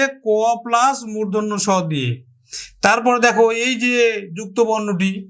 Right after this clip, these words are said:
এই যুক্ত বর্ণটির মধ্যে কি কি আছে? এই যুক্ত বর্ণটির মধ্যে আছে কিন্তু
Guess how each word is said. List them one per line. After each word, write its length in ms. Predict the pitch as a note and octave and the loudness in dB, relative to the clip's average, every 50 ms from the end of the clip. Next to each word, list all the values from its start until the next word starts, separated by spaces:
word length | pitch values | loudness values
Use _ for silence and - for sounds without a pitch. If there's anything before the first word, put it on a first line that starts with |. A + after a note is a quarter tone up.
| - - _ _ _ | -20 -20 _ _ _
এই 160 | F#3 G3+ A3+ | 2 2 4
যুক্ত 240 | G#3 C4 - - C4+ | 2 0 0 0 0
বর্ণটির 460 | B3+ A#3 A#3+ A#3+ A#3+ A#3+ A#3+ G#3 A#3+ A#3+ | 0 2 2 0 0 -4 -6 -6 -4 -2
মধ্যে 280 | A#3 A#3+ A3 G3 A#3 - | -2 -2 0 0 0 0
কি 140 | A3+ A#3 | 0 -4
কি 160 | A3 - A#3+ A#3+ A3+ | -2 2 4 4 4
আছে? 260 | G3 D#3+ C#3 C#3 C3+ C3 | 4 2 -2 -6 -8 -10
এই 160 | - E3 F#3 | -8 -10 -8
যুক্ত 240 | E3+ G3 G3+ F#3+ A#3+ | -8 -10 -10 -8 -8
বর্ণটির 460 | A3 G#3+ A3+ A3 A3+ A3+ G3+ G#3 A3+ | -6 -6 -4 -4 -4 -4 -4 -4 -2
মধ্যে 260 | A3+ A3+ A3 G3 A3 A3+ | -2 0 2 2 2 2
আছে 240 | A3+ G#3 - A#3 G#3 | 2 0 -4 -6 -8
কিন্তু 340 | G3 A3 G#3+ G3 F#3 A#3+ | -6 -6 -6 -2 0 0